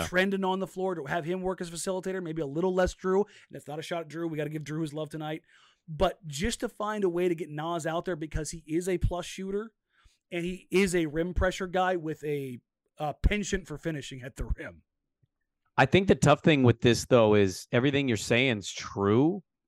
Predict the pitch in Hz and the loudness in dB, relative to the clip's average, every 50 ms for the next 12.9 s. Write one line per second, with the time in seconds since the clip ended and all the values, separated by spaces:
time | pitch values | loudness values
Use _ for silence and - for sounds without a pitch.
0 | _ _ _ _ _ _ _ _ _ _ _ _ _ _ _ _ _ - 143 135 | _ _ _ _ _ _ _ _ _ _ _ _ _ _ _ _ _ 2 4 4
1 | 127 - _ _ _ - 117 127 - _ - - - - - _ _ _ _ _ | 4 2 _ _ _ -8 -8 -8 -8 _ -16 -16 -16 -16 -20 _ _ _ _ _
2 | _ _ _ _ _ _ _ - 143 160 170 175 175 165 151 143 139 135 131 135 | _ _ _ _ _ _ _ 2 2 4 6 6 6 6 8 6 6 8 6 6
3 | 135 - 143 127 - 202 190 180 180 170 156 160 151 147 135 131 131 127 131 131 | 4 4 2 2 2 0 4 4 4 4 4 4 4 2 0 0 0 2 2 2
4 | 123 120 117 117 117 110 101 104 104 - - - 120 117 113 110 - - 113 107 | 0 0 0 0 0 2 2 0 -2 -2 -2 0 2 2 2 2 0 -2 -4 -4
5 | 98 92 98 98 90 104 95 92 90 82 80 80 85 90 98 104 107 107 - 113 | -4 -4 -6 -4 0 0 0 0 0 -2 -4 -6 -2 0 2 2 2 0 0 -2
6 | 104 98 - 123 127 131 131 - - 131 113 113 110 110 104 98 98 92 85 82 | -4 -2 0 0 2 2 2 0 -2 -4 -4 -2 -4 -4 -4 -6 -6 -8 -10 -10
7 | - - 69 60 - - _ _ _ _ _ _ _ _ _ _ _ - - 110 | -10 -12 -14 -14 -14 -20 _ _ _ _ _ _ _ _ _ _ _ -6 -4 -2
8 | 107 104 104 104 104 110 127 156 156 160 131 113 135 127 104 113 113 113 107 104 | -2 0 -2 -2 0 0 2 2 4 4 4 6 6 4 6 6 6 6 6 4
9 | 104 - - 113 107 104 101 - - 107 104 101 101 98 95 95 92 - - 104 | 4 2 4 4 4 4 2 2 4 4 4 4 4 2 0 -2 -2 -2 0 2
10 | 101 101 98 92 92 90 95 92 90 90 95 92 87 85 92 - 107 92 82 113 | 2 2 2 0 0 0 0 -2 -2 -2 -4 -6 -6 -6 -6 -6 -6 -4 0 4
11 | 120 120 113 107 - - 123 127 123 117 120 110 101 98 90 104 95 - - - | 4 4 4 4 4 4 4 6 6 6 2 2 0 0 0 -2 -4 -4 -4 -2
12 | 120 104 98 98 98 92 87 87 80 82 85 92 95 87 80 78 - - | 2 2 2 2 2 0 -4 -8 -8 -8 -6 -6 -4 -6 -6 -10 -14 -20